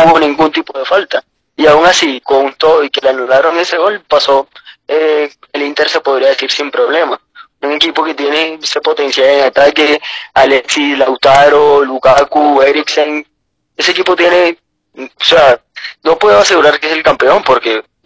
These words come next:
nada está escrito y hay que esperar a que se jueguen los partidos, pero tiene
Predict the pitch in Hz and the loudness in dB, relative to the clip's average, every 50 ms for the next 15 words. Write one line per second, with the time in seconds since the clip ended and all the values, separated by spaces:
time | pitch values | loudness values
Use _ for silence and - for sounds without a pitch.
0 | _ _ _ 131 135 143 147 - - 143 143 - - 143 165 208 - 135 131 123 | _ _ _ 0 2 2 2 0 0 -2 -2 -2 -4 -4 -4 -2 0 0 0 0
1 | 127 123 120 123 120 120 117 135 - - - - 147 139 139 147 147 147 147 143 | 0 0 -2 -2 0 0 -2 -2 -2 -6 -2 0 2 4 4 4 2 2 0 -2
2 | - 135 120 131 127 139 147 - - 131 123 123 - 180 156 127 - - - - | -2 -2 0 0 0 0 0 0 0 0 0 0 0 0 0 0 -2 -4 -6 -6
3 | - _ - _ _ _ _ _ _ _ _ _ - 156 165 180 190 196 196 190 | -10 _ -18 _ _ _ _ _ _ _ _ _ -2 0 0 2 2 2 2 2
4 | 190 190 185 | 0 -2 -4